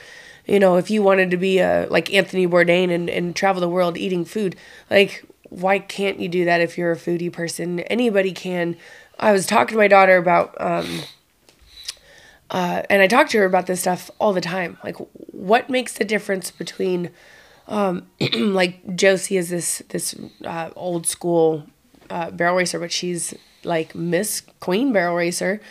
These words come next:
Fallon Taylor, and then a couple of other, um,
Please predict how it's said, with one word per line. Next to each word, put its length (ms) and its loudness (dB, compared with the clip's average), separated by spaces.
Fallon 380 2
Taylor, 400 6
and 120 2
then 300 -2
a 100 -2
couple 380 -2
of 140 -2
other, 440 0
um, 520 -6